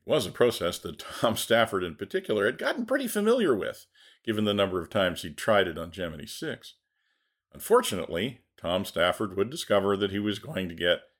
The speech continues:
even more familiar with the process before he ever got to orbit again.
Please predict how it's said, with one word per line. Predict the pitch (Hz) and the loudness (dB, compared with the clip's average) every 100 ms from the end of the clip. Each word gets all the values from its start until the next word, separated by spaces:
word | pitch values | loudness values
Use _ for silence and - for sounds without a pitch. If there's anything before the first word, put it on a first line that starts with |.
| _ | _
even | - - - | -20 -18 -2
more | 113 185 95 | 4 6 6
familiar | - 78 73 78 | 0 -10 -10 -8
with | 80 | -10
the | 82 | -4
process | - 110 107 107 101 - _ _ _ _ _ | 4 4 6 4 2 -4 _ _ _ _ _
before | 202 196 113 113 | 2 6 6 8
he | 113 98 | 6 4
ever | 98 90 | 4 2
got | 90 90 | 2 2
to | |
orbit | 73 85 90 | 0 0 2
again. | 90 107 107 82 | 2 2 2 0